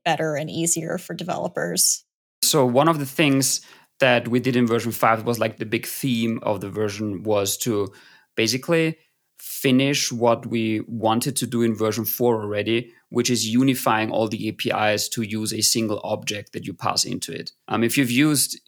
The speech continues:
Speaker 2: use query before, like, in the docs, we had these examples where you pass in, like, a, a key and then a function and then some additional options. But because the library originated in JavaScript, we actually had these kind of overloads where you could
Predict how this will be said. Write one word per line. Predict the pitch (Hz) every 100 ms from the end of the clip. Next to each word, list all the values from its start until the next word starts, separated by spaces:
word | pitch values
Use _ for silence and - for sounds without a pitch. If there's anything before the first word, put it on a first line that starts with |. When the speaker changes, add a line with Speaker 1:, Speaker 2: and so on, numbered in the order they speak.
| -
Speaker 2:
use | 127 123
query | 127 147 139
before, | 135 120 131 127 127 123 -
like, | 123 117
in | 127
the | 120
docs, | 127 123 123
we | 120
had | 120 107
these | 120 110
examples | - 113 110 113 107
where | 107
you | 107
pass | 90 110 107 120
in, |
like, | 104 101 - -
a, | 107 98 -
a | -
key | - - 135 147 131
and | 120
then | 117
a | 110
function | - 110 - 127
and | 120 107
then | 110
some | 117 110
additional | 104 107 135 123 123
options. | 117 123 - 139 139 - - - - _ -
But | 120 113 -
because | 120 131 131
the | 135
library | 120 117 120 123
originated | 117 120 123 127 113 113 95
in | 101
JavaScript, | 101 123 131 123 117 104
we | 117
actually | 110 - 110
had | 110 101
these | 117 -
kind | 123 101
of | 101
overloads | - 110 110 101 98 98
where | 104
you | 104
could | - 113